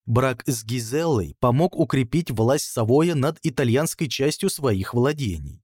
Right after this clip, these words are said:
долинами Суза и Чинизио. Вскоре Умберто второй открывает монетный двор, чтобы чеканить свои собственные монеты. Через долину Суза проходил основной путь паломников – дорога франков, по которой пилигримы шли из Рима через Францию в Англию.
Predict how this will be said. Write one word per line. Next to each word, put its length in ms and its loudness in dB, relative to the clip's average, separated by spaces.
долинами 560 2
Суза 600 -2
и 100 0
Чинизио. 760 -2
Вскоре 520 0
Умберто 500 2
второй 360 0
открывает 680 0
монетный 540 0
двор, 400 2
чтобы 400 0
чеканить 560 -2
свои 340 0
собственные 800 -2
монеты. 640 -2
Через 300 -2
долину 400 0
Суза 320 -4
проходил 540 0
основной 480 -2
путь 260 -2
паломников – 800 2
дорога 480 0
франков, 800 -4
по 120 2
которой 440 0
пилигримы 580 0
шли 260 -4
из 260 -2
Рима 280 0
через 340 0
Францию 720 0
в 160 0
Англию. 580 -4